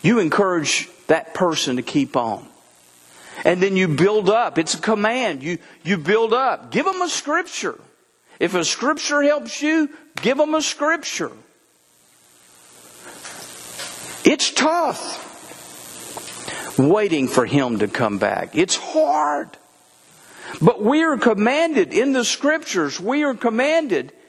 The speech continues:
to encourage one another and build one another up.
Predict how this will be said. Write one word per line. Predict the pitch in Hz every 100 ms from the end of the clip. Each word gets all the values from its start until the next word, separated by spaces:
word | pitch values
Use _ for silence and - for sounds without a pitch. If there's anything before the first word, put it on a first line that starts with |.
| _ _ _
to | - 226
encourage | 208 185 - - 330 330 247 156
one | 165 170
another | 165 160 156 127 113 - - - -
and | 196 175 139 131
build | 302 359 311
one | 262 247
another | 214 202 196 185 170
up. | 139 -